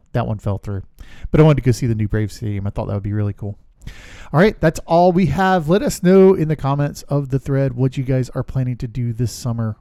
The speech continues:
We, we love to, to get new ideas and,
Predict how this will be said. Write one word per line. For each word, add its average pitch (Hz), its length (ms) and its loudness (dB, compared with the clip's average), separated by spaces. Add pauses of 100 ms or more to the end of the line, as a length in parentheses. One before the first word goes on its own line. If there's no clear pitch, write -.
(120)
We, 117 140 0 (140)
we 131 120 -2
love 120 200 -4
to, 113 180 -2 (540)
to 107 220 -2 (280)
get 143 160 -4
new 131 160 2
ideas 123 540 -2
and, 117 300 -6